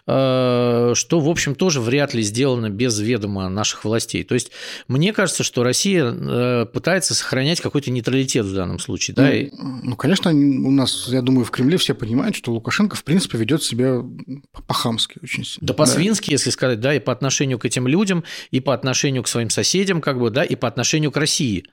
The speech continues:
Speaker 1: То есть, э, я думаю, что вряд ли Россия была поставлена в известность, что да, вот, э, и там Путин визировал все эти действия Лукашенко. Я думаю, что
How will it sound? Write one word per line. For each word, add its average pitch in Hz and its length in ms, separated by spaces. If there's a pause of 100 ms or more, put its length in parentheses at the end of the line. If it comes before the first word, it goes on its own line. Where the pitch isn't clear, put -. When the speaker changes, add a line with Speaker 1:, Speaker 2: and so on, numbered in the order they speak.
(400)
Speaker 1:
То 120 80
есть, - 320
э, 120 400
я 123 160
думаю, 151 220
что 131 160
вряд 160 240
ли 131 80
Россия 127 320
была 113 180
поставлена 117 540
в 113 60
известность, 147 540 (420)
что - 200
да, 180 220
вот, 139 260
э, 110 280
и 120 120
там 117 200
Путин 139 280
визировал 123 560
все - 200
эти 104 120
действия 107 340
Лукашенко. 101 540
Я 113 160
думаю, 151 240
что 135 320